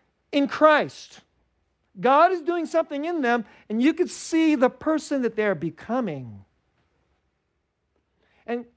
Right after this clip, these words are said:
and Tim Keller, he, he called that, uh, that a name for this. He says, "You're looking at their glory self." That's what he put it. Not the, who they are in the current self, but their glorious self, the eternal, beautiful self.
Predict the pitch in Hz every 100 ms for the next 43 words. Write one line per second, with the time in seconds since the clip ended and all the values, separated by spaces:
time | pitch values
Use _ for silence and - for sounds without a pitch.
0 | _ _ 240 226 320 330 320 311 262 277
1 | - 247 - 311 349 285 262 254 233 226
2 | 226 208 240 311 262 202 151 226 208 -
3 | - - - 233 254 349 370 330 240 247
4 | 202 214 165 185 185 180 180 - 139 120
5 | 113 - 135 - 135 139 120 110 _ _
6 | _ _ _ 196 277 277 208 240 226 208
7 | 196 190 190 175 - - 294 302 302 311
8 | 339 - _ _ _ _ _ - 208 226
9 | 196 196 214 240 254 226 170 - - -
10 | - 143 135 123 - _ _ _ _ _
11 | _ _ _ _ _ _ - 208 202 -
12 | - 220 220 208 196 147 156 185 165 139
13 | - 123 117 107 -